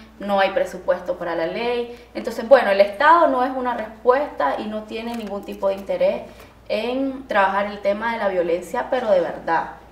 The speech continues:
por ejemplo, y trabajar el tema del machismo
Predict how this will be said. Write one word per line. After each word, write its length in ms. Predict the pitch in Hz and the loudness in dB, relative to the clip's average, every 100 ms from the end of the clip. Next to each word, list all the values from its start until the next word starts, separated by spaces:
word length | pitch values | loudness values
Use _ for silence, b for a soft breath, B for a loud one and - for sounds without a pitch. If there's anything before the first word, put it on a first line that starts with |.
| - - | -16 -6
por 140 | 170 | -4
ejemplo, 420 | 175 175 165 170 - | -2 -4 -4 -12 -14
y 60 | |
trabajar 360 | 170 170 165 180 | -6 -2 0 0
el 140 | 196 | -2
tema 280 | 208 208 214 | -2 -4 -4
del 100 | 220 | -4
machismo 600 | 226 214 214 226 254 262 | -6 -8 -8 -6 -6 -8